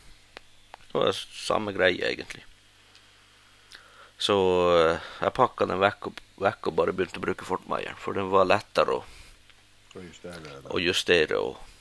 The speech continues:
Speaker 1: ja.
Speaker 2: Ja.
Speaker 1: Og så er han litt bredere, faktisk.
Speaker 2: Ok.
Speaker 1: Ja, så det overrasket meg. For eksempel den her, eh, U N L-banen vår, så må du, vi skyter jo oppover.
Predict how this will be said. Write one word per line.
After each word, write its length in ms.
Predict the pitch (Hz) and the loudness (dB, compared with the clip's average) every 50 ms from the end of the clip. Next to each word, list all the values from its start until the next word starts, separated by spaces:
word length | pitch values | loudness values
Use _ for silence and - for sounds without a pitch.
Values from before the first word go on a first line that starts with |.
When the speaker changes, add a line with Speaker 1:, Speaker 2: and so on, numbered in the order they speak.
| - - - | -18 -12 -10
Speaker 1:
ja. 140 | - - - - - - - _ _ _ _ _ _ _ _ _ _ _ _ _ _ - - | -10 -10 -10 -12 -18 -20 -20 _ _ _ _ _ _ _ _ _ _ _ _ _ _ -18 -14
Speaker 2:
Ja. 140 | - - - - - _ _ _ - - - - - - - - - - - - - _ - - - _ - _ _ _ - - | -14 -14 -16 -18 -20 _ _ _ -20 -20 -20 -18 -18 -18 -20 -20 -20 -20 -20 -20 -20 _ -20 -20 -20 _ -20 _ _ _ -12 -10
Speaker 1:
Og 120 | 110 101 | -8 2
så 100 | - - | 6 6
er 80 | 110 101 | 8 8
han 80 | 95 95 | 6 4
litt 160 | 90 - - | 0 0 4
bredere, 400 | 104 113 127 110 71 50 55 60 - | 6 8 8 6 4 0 -2 -2 -2
faktisk. 520 | - - - - - - - - - - - - - - - - - - - - - _ _ _ _ _ - - _ - | -6 -6 -8 -8 -6 -6 -6 -6 -6 -8 -10 -12 -14 -16 -16 -16 -16 -18 -18 -20 -20 _ _ _ _ _ -20 -18 _ -8
Speaker 2:
Ok. 220 | 214 208 - 98 82 78 - - _ _ _ _ _ _ - | -8 -8 -6 -8 -10 -10 -12 -16 _ _ _ _ _ _ -4
Speaker 1:
Ja, 220 | - 71 - - - - - - - - | -2 0 0 0 -2 -6 -14 -20 -18 -16
så 120 | - - - | -4 2 4
det 100 | 160 - | 4 4
overrasket 560 | 85 82 - - - - - - - - - | 4 4 2 0 -2 -2 -4 -4 -6 -4 -6
meg. 80 | - - _ _ - - - - - - - - - - - - - - - - - - - - | -8 -10 _ _ -20 -20 -20 -20 -20 -20 -20 -20 -20 -20 -20 -20 -20 -20 -20 -20 -20 -20 -16 -2
For 120 | - 107 107 | 2 2 2
eksempel 400 | 104 - 117 107 95 - 104 98 | 4 4 4 4 4 4 2 4
den 80 | 104 101 | 4 4
her, 160 | 101 98 95 95 | 4 4 6 6
eh, 280 | 95 90 90 82 78 - - - - - - - - - - - _ _ _ - - - - | 8 8 6 6 2 -2 -10 -14 -16 -18 -18 -18 -20 -20 -20 -20 _ _ _ -20 -12 -4 -2
U 80 | 101 | 0
N 100 | 104 104 | 6 8
L-banen 460 | 107 107 107 95 95 85 78 80 80 76 | 8 8 8 8 6 6 6 4 2 0
vår, 200 | 78 78 71 - | 0 0 0 -2
så 80 | - - | -2 -2
må 140 | 95 95 92 | 0 0 0
du, 140 | 90 85 87 85 - - - - - - - - - - _ _ - - - - 107 | 2 0 -2 -4 -6 -12 -20 -20 -20 -20 -20 -20 -20 -20 _ _ -20 -20 -14 -10 -6
vi 80 | 104 - | -2 0
skyter 320 | - 110 - - - 90 | 0 0 0 0 -2 -4
jo 80 | 95 - | -4 -4
oppover. 440 | - - - - - - - - | -2 0 0 0 0 -2 -10 -18